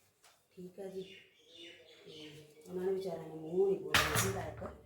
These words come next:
ਸਮਝਦੇ ਗੱਲ ਸਾਰੀ ਹੁੰਦੇ ਆ। ਤੇ ਲਓ ਜੀ, ਹੁਣ ਫਿਰ ਮੈਨੂੰ ਆਪ ਨੂੰ ਵੀ ਨਾਲੇ ਤਾਂ ਇੱਥੋਂ ਸਫਾਈ ਹੋ ਜੂਗੀ। ਇਹ ਤਾਂ ਆਪਾਂ ਦੁੱਧ ਲਪੇਟਦੇ ਹੁੰਦੇ ਸੀ, ਇਹ ਭੂਰਾ ਵੀ ਧੋ ਕੇ ਰੱਖਣਾ ਵਾ। ਮੈਂ ਕੱਲ੍ਹ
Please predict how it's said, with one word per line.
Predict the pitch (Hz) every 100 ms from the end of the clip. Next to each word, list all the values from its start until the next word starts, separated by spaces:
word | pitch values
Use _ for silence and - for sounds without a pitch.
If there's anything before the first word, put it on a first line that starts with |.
| - _ _ - -
ਸਮਝਦੇ | 165 180 196 202 185
ਗੱਲ | 165
ਸਾਰੀ | - - 185
ਹੁੰਦੇ | 196 196 185 190
ਆ। | 196 - - _ _ _ _ - - - - -
ਤੇ | 170 160 156 - - - - - - - - - 185
ਲਓ | 175 160 156
ਜੀ, | 175
ਹੁਣ | 165 160
ਫਿਰ | - 160 180
ਮੈਨੂੰ | 170 165 151 151
ਆਪ | 151
ਨੂੰ | 175
ਵੀ | 185 - - -
ਨਾਲੇ | 170 160
ਤਾਂ | 156 160
ਇੱਥੋਂ | - 185
ਸਫਾਈ | 196 170 143 151
ਹੋ | 170 190 180
ਜੂਗੀ। | 175 175 - - - - - - - - - - - 185
ਇਹ | 170
ਤਾਂ | - 160
ਆਪਾਂ | - 156
ਦੁੱਧ | 151 175
ਲਪੇਟਦੇ | 190 185 196 165 160
ਹੁੰਦੇ | 170 170
ਸੀ, | - 170
ਇਹ | -
ਭੂਰਾ | 196 196 143
ਵੀ | 170
ਧੋ | 196 196
ਕੇ | 180
ਰੱਖਣਾ | 160 - 170 170
ਵਾ। | 180 - - - - - - - - - 190
ਮੈਂ | 175
ਕੱਲ੍ਹ | - - 180